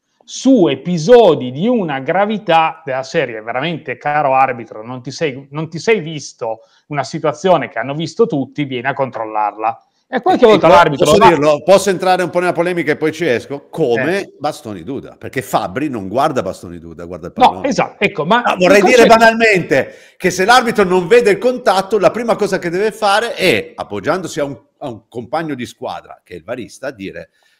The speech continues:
Speaker 2: "Guarda che io non l'ho visto, fammelo vedere". O com'è andata, fammelo vedere, non dire, "Eh, eh,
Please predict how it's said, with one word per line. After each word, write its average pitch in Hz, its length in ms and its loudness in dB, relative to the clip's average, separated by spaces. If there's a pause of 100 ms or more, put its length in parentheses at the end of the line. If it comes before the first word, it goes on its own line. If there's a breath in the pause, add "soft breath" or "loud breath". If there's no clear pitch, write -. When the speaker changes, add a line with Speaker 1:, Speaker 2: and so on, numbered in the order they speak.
Speaker 2:
"Guarda 208 240 0
che 170 120 0
io 196 100 4
non 208 120 2
l'ho 190 120 2
visto, 151 340 -2
fammelo 165 280 -2
vedere". 117 440 -4 (480)
O 135 120 -2
com'è 180 240 -6
andata, 131 380 -6
fammelo 147 220 -6
vedere, 127 180 -4
non 175 220 -4
dire, 127 600 -4 (1300)
"Eh, 190 300 -2
eh, 180 220 -6